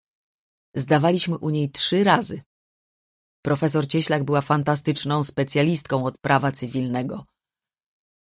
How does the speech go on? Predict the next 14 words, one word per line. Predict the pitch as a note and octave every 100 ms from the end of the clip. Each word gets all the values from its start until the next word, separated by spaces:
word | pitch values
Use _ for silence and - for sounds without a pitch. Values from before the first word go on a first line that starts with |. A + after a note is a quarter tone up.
| -
Razem | C#3+ C#3 C3+
z | C#3
mężem | C#3+ D3 D3 C#3+ C#3
przyjechali | - C#3 C#3 C#3 C3+
z |
Uniwersytetu | C#3+ C#3+ C#3 C#3 - C#3+ D3 D3+
Jagiellońskiego, | C3+ C#3 C3+ C#3 - C3 - A#2+
ale | A3+ D4+
postanowiła, | - - C#4+ B3+ G3+ G#3+ A#3+ B3+
że | C4
nas | B3+ C4
po | - C4
prostu | - F#3+ D3+ B3
przeczołga. | - - - F#3 A#3+ C3+ C#3